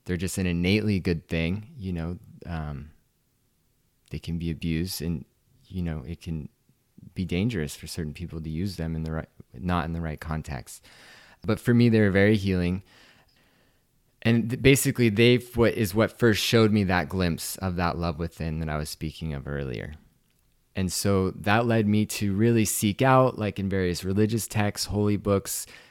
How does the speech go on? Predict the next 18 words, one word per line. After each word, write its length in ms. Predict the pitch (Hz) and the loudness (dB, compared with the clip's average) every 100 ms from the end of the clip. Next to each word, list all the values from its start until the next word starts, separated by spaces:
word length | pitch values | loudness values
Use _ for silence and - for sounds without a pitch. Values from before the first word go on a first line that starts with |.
| _ - | _ -4
various 260 | 92 95 | -2 0
spiritual 440 | - 104 101 - 95 | 0 0 0 -2 -4
teachings, 680 | 104 101 - 98 95 - - _ _ _ | -2 -2 0 0 0 -4 -12 _ _ _
just 340 | - 117 - 120 | 0 0 0 2
these 220 | 120 - | 2 2
truths 400 | - 165 101 - | 6 6 6 2
found 300 | 117 113 110 | 2 4 4
in 80 | 98 | 2
different 320 | 104 98 87 | 0 0 0
religions. 720 | 95 104 95 82 71 - - _ _ _ | 2 2 2 -2 -4 -10 -16 _ _ _
And 300 | - 95 92 - | -6 -2 -4 -2
for 180 | 110 - | -2 2
all 200 | 104 135 | 4 4
of 120 | 147 | 4
the 100 | 151 | 2
research 440 | 131 117 120 107 | 2 2 -2 0
I 100 | 107 | -2
did, 440 | 90 87 82 113 | 0 2 2 -2